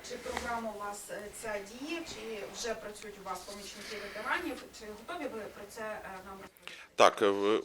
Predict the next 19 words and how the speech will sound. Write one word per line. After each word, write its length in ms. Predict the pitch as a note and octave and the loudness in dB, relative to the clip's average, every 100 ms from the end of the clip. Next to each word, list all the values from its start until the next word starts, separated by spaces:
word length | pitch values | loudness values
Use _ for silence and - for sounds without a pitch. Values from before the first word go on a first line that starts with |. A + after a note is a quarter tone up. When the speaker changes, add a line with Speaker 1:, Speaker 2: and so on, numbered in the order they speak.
| E2+ | 2
Speaker 2:
вже 200 | A2 C3+ | 8 8
принаймні 460 | - A#2+ A#2+ A2 | 10 8 8 6
є 280 | G2+ G2 A2+ | 2 8 8
два 240 | F2+ G#2 | 10 8
помічника 580 | G2+ F#2+ F#2+ - F#2+ G2+ | 8 6 0 0 4 6
ветерана, 680 | F#2 F#2+ A2 C3+ E3+ E3+ F3 - - - - | 8 8 8 10 8 8 6 4 -8 -10 2
одинадцять 720 | - G2+ A#2 A#2 G#2+ - F2+ | 6 8 8 10 8 8 2
пройшли, 800 | - G#2 - - G#2+ G#2 G2+ F2+ - | 4 2 2 4 4 8 6 6 8
е, 40 | F2+ E2+ - | 8 8 4
обу-, 360 | F#2 D#2+ F#2+ - | -2 -2 -6 0
е, 120 | F#2 | 4
о, 240 | E2+ D2 G#2 | 6 8 10
навчання. 800 | G#2 G2+ - B2+ D3+ E3+ E3+ E3+ - - - - - | 10 8 12 12 12 10 6 6 0 -18 -18 -2 8
Е, 160 | G2+ | 10
програма 420 | - A2 D3 D3 | 12 12 12 10
працює. 500 | C#3 C3 - D#2 C2+ D2+ - - - - - | 10 8 6 2 2 0 -8 -20 -20 -20 0
Програма 400 | G2+ A#2 A2+ G2+ | 4 8 8 8
працює 640 | G#2 A2 - D#3 F3 D3+ - | 8 6 6 6 8 8 6
і 360 | G#2 F#2+ F2 | 2 6 6